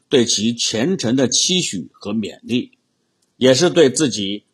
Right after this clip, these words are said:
达观洒脱人生态度的写照。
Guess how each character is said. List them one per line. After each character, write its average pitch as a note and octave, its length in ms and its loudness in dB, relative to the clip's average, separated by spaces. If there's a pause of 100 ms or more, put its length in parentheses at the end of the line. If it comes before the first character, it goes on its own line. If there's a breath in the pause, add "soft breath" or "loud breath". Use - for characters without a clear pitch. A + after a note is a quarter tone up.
(120)
达 A#2+ 240 2
观 E3+ 260 4
洒 F2+ 380 -4
脱 D3+ 400 2
人 A2 260 -4
生 C3+ 320 -2
态 E3 260 2
度 G2+ 160 -4
的 F2+ 120 -10
写 - 220 -6
照。 - 360 -4